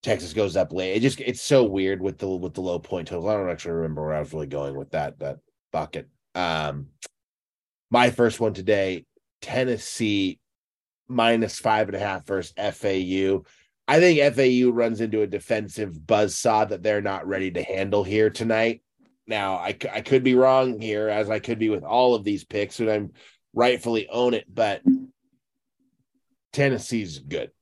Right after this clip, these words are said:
Tennessee rolled into that second round game as three and a half point dogs and won by, like, almost ten. I think it was ten points. Um,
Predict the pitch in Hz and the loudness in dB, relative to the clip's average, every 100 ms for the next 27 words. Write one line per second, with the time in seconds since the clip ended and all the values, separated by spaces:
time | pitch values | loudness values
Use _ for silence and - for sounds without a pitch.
0 | _ _ _ _ _ _ _ _ _ - | _ _ _ _ _ _ _ _ _ 2
1 | 135 117 127 110 113 107 107 104 95 - | 4 4 4 6 4 4 2 0 0 -2
2 | 95 90 92 82 85 80 78 90 87 78 | -2 -4 -6 -6 -6 -6 -6 -6 -4 -4
3 | 82 80 - 90 62 80 80 73 64 - | -4 -6 -6 -6 -6 -4 -2 -2 -6 -12
4 | - - _ _ 98 92 82 76 69 67 | -16 -18 _ _ -6 -4 -4 -4 -4 -4
5 | 64 65 _ _ - 98 78 - - 78 | -4 -8 _ _ -4 -4 -4 -8 -10 -8
6 | 80 90 87 73 - 80 69 85 67 - | -8 -8 -8 -10 -10 -12 -10 -8 -8 -10
7 | - _ _ _ _ _ _ _ - 85 | -20 _ _ _ _ _ _ _ -6 -4
8 | 73 58 | -4 -6